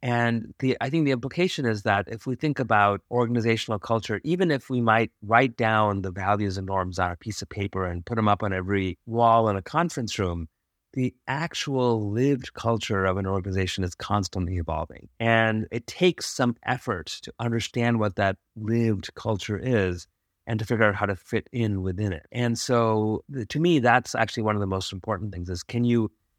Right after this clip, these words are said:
identify and hire people who are quick to perceive the culture and how it's in subtle ways beginning to shift and can learn how to adapt to it.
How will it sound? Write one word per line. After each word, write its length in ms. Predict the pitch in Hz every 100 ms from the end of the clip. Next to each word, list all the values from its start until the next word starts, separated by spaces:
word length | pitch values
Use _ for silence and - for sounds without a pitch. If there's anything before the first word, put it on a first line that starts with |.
| -
identify 560 | 107 123 135 135 117 104
and 140 | 98
hire 320 | - 110 120
people 560 | - 104 92 92 87 82 _ _ _ _ -
who 80 |
are 180 | 117 104 -
quick 600 | - - 165 147 - - _ _ _ _ -
to 160 | -
perceive 1000 | 110 - 107 - - 202 135 90 90 - _ _ _
the 240 | 127 113 107 _
culture 480 | - 113 104 - 95
and 160 | 92 98
how 240 | 104 107
it's 260 | 104 - -
in 140 | 113 104
subtle 360 | - 123 117
ways 240 | 104 101 95
beginning 300 | 101 95 95
to 60 |
shift 340 | 92 - 113 90 _ _ _ _
and 200 | - 107
can 220 | 95 110 104
learn 220 | 117 107
how 120 | 98
to 120 | 95
adapt 360 | 90 87 80 -
to 160 | - 101
it. 200 | 76